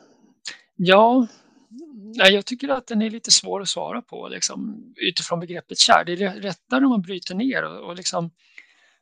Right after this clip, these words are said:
alltså om man, om man förstår själv, vad är viktigt för mig i en relation för att jag ska må bra och finns de delarna? Det är lite lättare att svara på, liksom, att det ska finnas respekt eller vi ska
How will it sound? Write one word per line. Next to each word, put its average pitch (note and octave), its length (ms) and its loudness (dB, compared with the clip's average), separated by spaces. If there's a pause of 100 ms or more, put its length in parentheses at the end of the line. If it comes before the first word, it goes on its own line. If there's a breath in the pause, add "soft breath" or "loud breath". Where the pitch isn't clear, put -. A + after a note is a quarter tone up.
(120)
alltså E3+ 180 -2
om D#3+ 80 -4
man, F3 240 -6
om E3+ 100 -10
man E3 100 -12
förstår E3+ 420 -4
själv, - 480 0 (100)
vad D#3+ 200 -10
är D#3+ 40 -10
viktigt D#3 340 -14
för E3 100 -6
mig D#3+ 140 -8
i D3 60 -14
en D3 60 -18
relation D3+ 440 -6
för D#3 120 -12
att - 100 -12
jag D#3+ 100 -10
ska - 140 -8
må D#3 160 -16
bra G2+ 480 -4
och - 100 -14
finns D3 320 -4
de D3 220 -8
delarna? E3 640 -8 (960 soft breath)
Det G3+ 160 2
är A3+ 60 8
lite G3+ 220 -2
lättare E3+ 420 -2
att - 60 -4
svara - 340 -12
på, - 240 -18
liksom, - 240 -10
att - 80 -20
det - 140 -14
ska - 160 -8
finnas D#3+ 300 -12
respekt - 680 -2
eller E3+ 200 -8
vi E3+ 80 -12
ska E3 200 -4